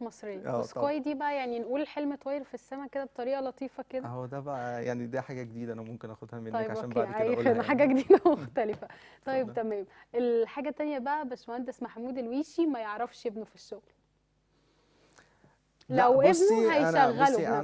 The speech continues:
Speaker 1: بنفسه.
Speaker 2: طبعًا أخويا الصغير طبعًا شغال معايا وبخليه يشتغل، آه، بإيديه، تمام؟ بس ده
Speaker 1: مم.
Speaker 2: كان في الأول بصراحة يعني، أيام ما كانش
Speaker 1: يعني
Speaker 2: في إمكانيات يعني،
Speaker 1: آه.
Speaker 2: لكن حاليًا يعني الأمور
Speaker 1: خلاص
Speaker 2: بقت
Speaker 1: بقى، بقى
Speaker 2: كويسة
Speaker 1: في عمال
Speaker 2: وعندنا،
Speaker 1: وحاجات
Speaker 2: آه،
Speaker 1: متوفرة
Speaker 2: عندنا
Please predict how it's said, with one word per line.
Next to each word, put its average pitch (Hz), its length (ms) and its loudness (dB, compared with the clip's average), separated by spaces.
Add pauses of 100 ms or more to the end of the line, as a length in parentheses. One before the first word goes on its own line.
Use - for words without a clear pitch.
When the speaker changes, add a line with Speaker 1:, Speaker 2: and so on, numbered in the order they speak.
(160)
Speaker 1:
بنفسه. 139 40 -2
Speaker 2:
طبعًا 127 720 -4
أخويا 127 260 -6
الصغير 117 480 -6
طبعًا 117 320 -8
شغال 117 300 -10
معايا 117 180 -6
وبخليه 113 420 -10
يشتغل، 107 600 -12
آه، 104 240 -14 (400)
بإيديه، 110 420 -10 (260)
تمام؟ 131 380 -10 (140)
بس - 120 -14
ده 233 60 -14
Speaker 1:
مم. 151 60 -6
Speaker 2:
كان 139 160 -10
في - 120 -12
الأول 120 340 -4
بصراحة 113 460 -6
يعني، 107 200 -10
أيام 131 220 -4
ما 131 60 -6
كانش 139 240 -6
Speaker 1:
يعني - 120 -12
Speaker 2:
في 151 180 0
إمكانيات 139 640 0
يعني، 123 220 -2
Speaker 1:
آه. - 60 -2
Speaker 2:
لكن 175 220 -2
حاليًا 240 360 -6
يعني 208 340 -6
الأمور 156 680 -4
Speaker 1:
خلاص 320 220 4
Speaker 2:
بقت 302 40 2
Speaker 1:
بقى، 339 160 6
بقى 294 160 6
Speaker 2:
كويسة 320 240 4
Speaker 1:
في 330 120 4
عمال 247 640 2
Speaker 2:
وعندنا، - 240 2
Speaker 1:
وحاجات - 180 2
Speaker 2:
آه، - 140 4
Speaker 1:
متوفرة 131 280 2
Speaker 2:
عندنا 127 140 0